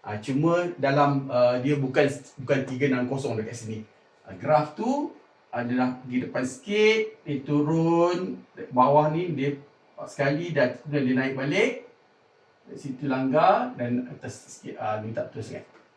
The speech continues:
Alright, betul sikit. Ah,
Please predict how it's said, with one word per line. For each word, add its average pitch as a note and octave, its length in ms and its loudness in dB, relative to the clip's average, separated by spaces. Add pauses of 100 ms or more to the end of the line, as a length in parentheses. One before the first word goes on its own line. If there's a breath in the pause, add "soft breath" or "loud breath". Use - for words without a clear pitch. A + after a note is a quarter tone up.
(260)
Alright, - 200 -10 (280)
betul - 400 -16
sikit. - 280 -20 (2000)
Ah, - 400 -6